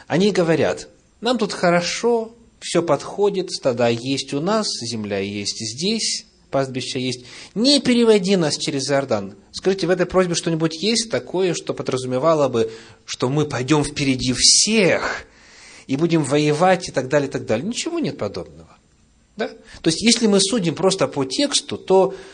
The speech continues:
они думают: "А вдруг?" Ну, Моисей сказал: "Нет". Тогда они говорят: "Хорошо, давай договоримся".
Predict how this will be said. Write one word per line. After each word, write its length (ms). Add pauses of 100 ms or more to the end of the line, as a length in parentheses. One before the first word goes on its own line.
(140)
они 540
думают: 440
"А 60
вдруг?" 420 (840)
Ну, 400 (300)
Моисей 280
сказал: 360
"Нет". 280
Тогда 200
они 120
говорят: 200
"Хорошо, 600 (200)
давай 300
договоримся". 800